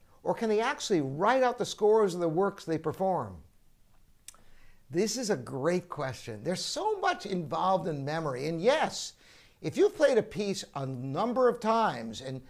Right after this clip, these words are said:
you've gotten it under control and you get to a point where you can be playing your piece and you realize right in the middle you're daydreaming, and yet it keeps going.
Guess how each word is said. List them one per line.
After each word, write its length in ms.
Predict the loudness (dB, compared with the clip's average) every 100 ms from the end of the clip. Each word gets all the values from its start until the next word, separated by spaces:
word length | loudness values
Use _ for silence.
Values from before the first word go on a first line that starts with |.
| -16
you've 140 | -10 -2
gotten 260 | -2 0
it 120 | -4 -4
under 220 | -2 -4
control 760 | -4 -6 0 2 4 4 4
and 180 | 0 -4 -12 -20 -8
you 100 | -2
get 160 | 0 4
to 80 |
a 40 | 4
point 380 | 4 2 2 4
where 360 | 6 6 2 -16
you 140 | -10 -2
can 100 | 0
be 100 | 0
playing 300 | 2 0 2
your 100 | -2
piece 360 | -4 -6 -4
and 80 | -2
you 80 | 2
realize 320 | 4 4 4
right 180 | 2 0
in 80 | 0
the 60 |
middle 280 | 0 0 0
you're 140 | 0 -2
daydreaming, 800 | 2 0 0 -2 -2 -2 -6 -10 -16 -8
and 120 | -2 4
yet 340 | 4 4 -16 _ -12
it 220 | -10 -8
keeps 280 | -6 -6 0
going. 420 | 6 6 4